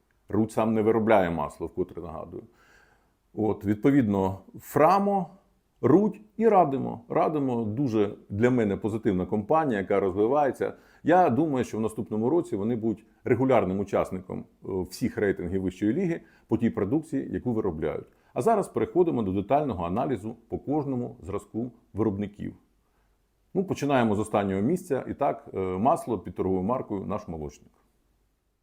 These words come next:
Традиційно на початку нагадую вам, е,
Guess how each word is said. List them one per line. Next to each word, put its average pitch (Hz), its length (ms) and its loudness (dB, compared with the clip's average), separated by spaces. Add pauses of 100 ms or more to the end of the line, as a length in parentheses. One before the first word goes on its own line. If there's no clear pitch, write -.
(1600)
Традиційно 190 500 4
на 175 100 4
початку 147 460 2
нагадую 120 440 6
вам, 95 240 2 (200)
е, - 20 -4